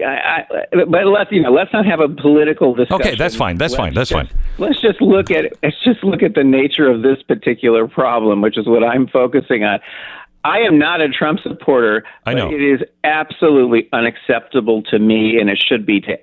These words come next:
Speaker 1: every single person in this country, to have companies like this that are not accountable to us. You see, when we elect people, they're accountable to us.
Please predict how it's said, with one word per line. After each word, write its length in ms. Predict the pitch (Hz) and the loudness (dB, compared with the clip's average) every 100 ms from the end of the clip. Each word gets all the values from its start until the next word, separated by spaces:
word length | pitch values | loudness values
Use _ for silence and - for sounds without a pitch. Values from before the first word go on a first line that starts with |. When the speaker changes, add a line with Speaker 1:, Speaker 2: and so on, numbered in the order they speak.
| - | -4
Speaker 1:
every 640 | 123 143 143 147 156 147 - - | -4 -4 -2 0 2 0 -2 -4
single 380 | 131 120 123 | 0 2 0
person 400 | 113 127 120 117 | 0 -4 -2 -2
in 160 | 110 104 | 0 2
this 140 | 104 - | 0 -2
country, 520 | 110 107 - 92 87 - - - - _ 139 | -4 -2 -2 -2 -4 -8 -16 -20 -20 _ -4
to 100 | 127 | -4
have 360 | 147 151 131 | -4 -4 -6
companies 600 | - 170 226 214 131 104 | -6 -2 -2 0 2 2
like 320 | 104 101 98 - | 2 0 0 -2
this 280 | 98 95 - - - | 0 0 -4 -14 -4
that 120 | 123 | -2
are 100 | 117 | 0
not 400 | 113 131 156 220 | 0 0 0 -2
accountable 600 | 220 185 226 247 214 143 | -4 -2 0 2 2 2
to 260 | 131 135 120 | 0 -2 0
us. 220 | 107 98 - - _ _ _ | 0 -4 -6 -20 _ _ _
You 60 | - | -2
see, 120 | 190 | 2
when 180 | 170 165 | 4 4
we 100 | 160 | 4
elect 320 | 160 196 185 | 4 2 0
people, 280 | 175 147 139 | 0 2 2
they're 140 | 165 220 | 2 0
accountable 520 | - 214 392 233 107 | -2 -2 0 0 -2
to 180 | 110 98 | 0 0
us. 180 | 82 | 0